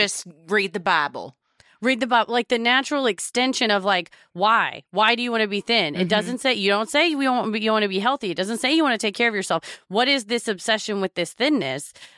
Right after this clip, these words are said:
Speaker 2: of, of it being an ideal? And it's like, my, my therapist says, "Some things are not good or bad. They just are." And it's like, your body just is, and you do wanna be intuitive and take care of it. But this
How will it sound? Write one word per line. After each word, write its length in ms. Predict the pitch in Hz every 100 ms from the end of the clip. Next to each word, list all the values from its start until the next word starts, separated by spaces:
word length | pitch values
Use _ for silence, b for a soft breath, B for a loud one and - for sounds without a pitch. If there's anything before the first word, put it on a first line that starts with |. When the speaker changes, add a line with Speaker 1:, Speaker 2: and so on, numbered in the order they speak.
| -
Speaker 2:
of, 240 | 208 180 - -
of 180 | 190 185
it 140 | 175
being 260 | 202 220 208
an 60 |
ideal? 440 | 190 170 190 247 160
And 120 | 202
it's 120 | 220
like, 260 | 240 185 - - -
my, 400 | 190 170 143 165 -
my 120 | 175
therapist 360 | 180 180 190 -
says, 220 | 214 - -
"Some 260 | - 185 190
things 200 | 196 180
are 80 |
not 200 | 180 180
good 160 | 175 175
or 60 | 170
bad. 260 | 170 202
They 100 | 175
just 260 | 156 180 -
are." 300 | 208 170 143 B -
And 100 | 220
it's 140 | 214
like, 180 | 226 - _
your 140 | 185 208
body 280 | 254 240 214
just 320 | 208 196 -
is, 480 | - 240 156 208 - b -
and 160 | 196
you 80 | 185
do 240 | 160 185
wanna 280 | 180 170 165
be 340 | 160 156 151 -
intuitive 560 | 175 - 185 185 185
and 140 | 170 170
take 160 | 170
care 240 | - 262 285
of 80 | 202
it. 180 | 175 B B -
But 160 | 208 _ _
this 640 | 156 247 339 311 - -